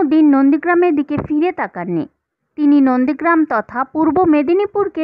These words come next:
দেখে এসেছেন শুভেন্দু তথা অধিকারীদের চোখ দিয়েই। শুভেন্দু অধিকারী দু হাজার একুশ ভোটের আগে তৃণমূল ছেড়ে শত্রু শিবিরে যোগ দেওয়ার পর স্বাভাবিকভাবে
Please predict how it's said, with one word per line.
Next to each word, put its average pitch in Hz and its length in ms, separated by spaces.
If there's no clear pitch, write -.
দেখে 240 340
এসেছেন 247 460
শুভেন্দু 392 540
তথা 277 360
অধিকারীদের 339 680
চোখ 349 180
দিয়েই। 180 340
শুভেন্দু 339 520
অধিকারী 311 500
দু 285 140
হাজার 226 360
একুশ 339 380
ভোটের 311 400
আগে 180 260
তৃণমূল 320 520
ছেড়ে 254 300
শত্রু 320 460
শিবিরে 233 380
যোগ 320 140
দেওয়ার 285 340
পর 190 200
স্বাভাবিকভাবে 302 840